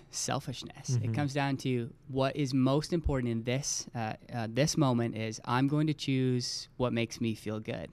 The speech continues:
Speaker 2: Mm-hmm.
Speaker 1: Um, you know, <laughs> and sometimes it's like, "Yeah, okay,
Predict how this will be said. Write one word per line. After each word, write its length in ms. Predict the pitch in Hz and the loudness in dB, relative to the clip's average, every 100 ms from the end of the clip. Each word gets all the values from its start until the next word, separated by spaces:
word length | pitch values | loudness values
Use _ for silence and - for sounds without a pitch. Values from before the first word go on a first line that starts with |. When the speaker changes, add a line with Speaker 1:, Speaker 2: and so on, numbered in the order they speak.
| - | -4
Speaker 2:
Mm-hmm. 360 | 139 113 110 104 | 0 2 0 -2
Speaker 1:
Um, 380 | 123 113 101 78 - | -2 -2 -4 -10 -4
you 80 | 165 | -2
know, 280 | 104 123 - - | 0 -2 -8 -6
<laughs> 840 | 131 143 - - - - - - - | -4 -4 -8 -20 -20 -20 -20 -16 -6
and 320 | 127 117 113 | -4 -4 -2
sometimes 320 | 151 131 123 | 0 0 0
it's 140 | 113 113 | -2 -6
like, 160 | 107 | 0
"Yeah, 180 | 113 117 | 0 0
okay, 520 | 104 107 104 92 98 | -4 -6 -6 -6 -6